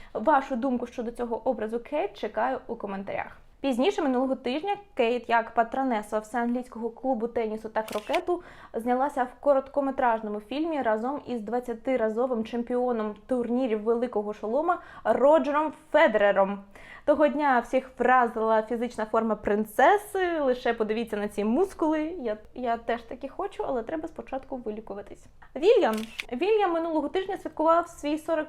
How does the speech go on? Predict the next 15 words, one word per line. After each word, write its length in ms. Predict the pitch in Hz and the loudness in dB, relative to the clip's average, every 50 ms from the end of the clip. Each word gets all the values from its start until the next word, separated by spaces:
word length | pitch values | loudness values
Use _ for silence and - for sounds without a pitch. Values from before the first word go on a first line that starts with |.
| - - | -4 0
перший 340 | - 277 247 226 240 247 220 | 2 4 4 4 2 -2 -4
день 160 | 220 226 226 | -4 -2 0
народження. 540 | 233 226 233 277 403 427 440 403 359 302 277 | 0 2 2 2 2 2 0 -2 -4 -4 -2
Того 220 | - 262 240 254 | -2 -2 -2 -2
дня 180 | 240 247 262 247 | -4 -2 -2 0
в 40 | 240 | -2
інстаграмі 560 | 240 240 - 233 226 233 247 247 247 233 233 | -2 -2 -2 -4 -4 -2 -4 -2 -2 -4 -2
королівської 520 | - 247 233 233 240 226 - - 247 233 | -4 -4 -4 -2 -4 -6 -4 -2 0 0
родини 320 | 240 233 254 254 240 233 226 | 2 0 0 0 0 0 -2
опублікували 640 | 220 240 226 240 240 240 247 233 240 233 226 220 | -2 -4 -6 -6 -6 -4 0 0 0 2 2 0
зворушливе 600 | 214 214 247 294 302 294 254 - - 220 214 226 | -2 -2 -2 0 0 0 -2 -2 -2 -2 -2 -2
фото 340 | 220 - 226 226 220 208 214 | -2 -2 -4 -2 -2 -4 -6
Чарльза 400 | - 240 226 226 233 220 226 220 | -2 0 0 0 0 0 -2 -2
та 100 | 233 240 | -2 -2
Вільяма. 500 | 233 277 370 453 427 403 359 359 339 | -2 0 0 2 2 2 2 2 0